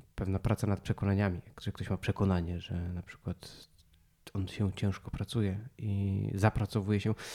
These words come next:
No i tutaj znowu wracamy do, do potrzeb, jakie tym potrzeby zaspokaja. I,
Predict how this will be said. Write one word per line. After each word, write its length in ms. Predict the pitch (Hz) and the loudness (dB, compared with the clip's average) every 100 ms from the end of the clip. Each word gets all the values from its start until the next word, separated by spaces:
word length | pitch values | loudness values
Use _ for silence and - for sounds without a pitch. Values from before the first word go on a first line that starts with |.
| - - | -10 2
No 60 | |
i 40 | 131 | 4
tutaj 240 | 131 123 | 6 8
znowu 300 | 120 143 104 | 8 8 6
wracamy 380 | 95 104 113 104 | 4 4 6 6
do, 600 | 95 98 95 95 95 92 | 8 8 8 8 6 4
do 80 | 98 | 2
potrzeb, 460 | - - - - - - - | 2 2 2 -4 -4 -10 -8
jakie 220 | - - | -4 -6
tym 140 | - 95 | -4 -2
potrzeby 360 | 85 - 92 | -2 0 0
zaspokaja. 680 | 90 - - - 98 95 - - | 0 -4 -10 -4 -2 0 -2 -2
I, 340 | 95 92 98 | 0 2 2